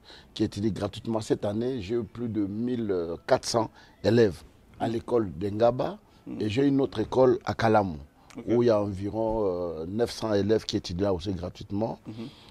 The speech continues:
Speaker 1: Je suis, euh, licencié en sciences politiques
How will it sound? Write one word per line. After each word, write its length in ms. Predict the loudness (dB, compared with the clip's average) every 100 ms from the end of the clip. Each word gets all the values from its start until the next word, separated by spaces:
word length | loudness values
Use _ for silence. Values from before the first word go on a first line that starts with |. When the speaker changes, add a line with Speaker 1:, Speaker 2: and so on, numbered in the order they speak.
| -8
Speaker 1:
Je 240 | -6 -2 -4
suis, 360 | -4 -2 4 6
euh, 1160 | 6 4 4 4 2 2 2 0 -2 -4 -6 -8
licencié 500 | -8 -4 -2 -2 -2 -4 -8
en 100 | -6
sciences 240 | -4 -4
politiques 540 | -4 -4 -2 -4 -6